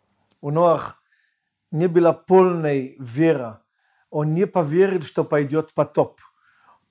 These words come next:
Только когда воды уже начали и стояли рядом, рядом с ковчег, тогда он вошёл в ковчег. Но это не минус. Ноах был обычный человек, и это весь его комплимент.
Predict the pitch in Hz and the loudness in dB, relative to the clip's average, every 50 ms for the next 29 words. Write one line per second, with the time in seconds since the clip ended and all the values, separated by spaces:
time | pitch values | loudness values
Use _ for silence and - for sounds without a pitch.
0 | _ _ _ _ - 196 247 247 - - 190 175 - - 175 147 135 127 156 151 | _ _ _ _ 4 4 4 4 2 0 -2 -2 0 0 -4 -2 2 2 2 2
1 | 139 120 147 147 135 120 170 233 247 233 214 202 _ _ _ _ _ _ _ - | 4 2 0 0 2 0 -2 -4 -4 -4 -8 -12 _ _ _ _ _ _ _ -2
2 | 165 165 156 143 160 151 151 156 175 190 185 - - 165 156 156 151 147 151 - | 0 0 0 0 -2 -4 0 2 2 0 0 0 -4 -4 -2 -2 -4 -6 -6 -10
3 | 175 - - 175 156 156 165 175 175 165 151 147 170 214 247 269 262 202 202 175 | -12 -8 -2 -2 0 2 2 2 2 2 0 0 0 2 2 2 4 4 2 2
4 | 175 165 165 - _ _ _ _ _ _ - 147 156 196 214 175 196 170 160 147 | 2 -2 -8 -14 _ _ _ _ _ _ -6 0 2 2 4 2 0 -4 -4 -8
5 | - - 175 156 - - 190 180 180 - 156 135 131 117 143 147 147 127 123 127 | -10 -8 -10 -8 -6 -4 -4 -4 -4 -4 -8 -6 -4 -4 -4 -4 -4 -8 -10 -12
6 | - - 139 131 123 - - - 127 120 _ - 131 117 113 _ _ _ _ _ | -12 -10 -10 -10 -10 -12 -12 -12 -12 -12 _ -18 -18 -18 -18 _ _ _ _ _
7 | _ _ _ _ _ _ _ _ _ _ _ _ _ _ _ _ _ - 143 143 | _ _ _ _ _ _ _ _ _ _ _ _ _ _ _ _ _ -10 -6 -2
8 | 151 156 156 147 139 - _ _ _ _ _ - 165 175 170 - 185 180 190 202 | 0 0 0 -2 -4 -10 _ _ _ _ _ -2 -2 -2 -2 -2 -6 -4 -4 -6
9 | 190 190 202 208 196 185 139 117 110 - - - - - _ _ _ _ _ _ | -6 -8 -10 -10 -12 -14 -14 -16 -18 -20 -20 -20 -20 -20 _ _ _ _ _ _
10 | _ _ _ _ _ _ _ - 147 147 160 165 170 160 143 139 143 160 156 151 | _ _ _ _ _ _ _ -10 -6 -2 0 0 0 0 -2 -4 -6 -4 -4 -4
11 | 147 131 131 151 151 - - - 147 139 131 - 143 139 139 131 123 139 139 135 | -4 -6 -6 -10 -10 -12 -12 -12 -12 -12 -10 -10 -10 -8 -8 -8 -10 -12 -12 -12
12 | - 139 131 135 135 131 - 131 120 120 139 147 143 - 127 113 123 117 - 123 | -10 -8 -8 -8 -8 -8 -8 -10 -10 -8 -10 -10 -10 -12 -16 -14 -14 -14 -14 -16
13 | 117 117 - 120 110 113 110 110 107 110 _ _ | -18 -16 -16 -16 -14 -14 -14 -16 -18 -20 _ _